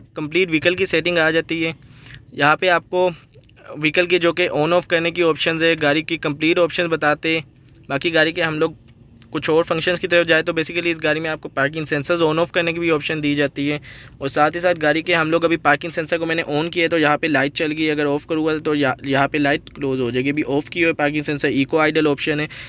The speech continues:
अभी गाड़ी के कुछ आपको इधर से functions दिखा देते हैं। यहाँ पे देख सकते हैं dynamic select option है।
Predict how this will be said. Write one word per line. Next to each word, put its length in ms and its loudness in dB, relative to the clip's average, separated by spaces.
अभी 100 -4
गाड़ी 260 2
के 80 0
कुछ 180 -2
आपको 280 0
इधर 140 0
से 120 -4
functions 420 -2
दिखा 300 0
देते 240 -2
हैं। 60 4
यहाँ 100 4
पे 100 -4
देख 180 -2
सकते 300 -8
हैं 80 -8
dynamic 500 2
select 420 0
option 380 0
है। 140 -4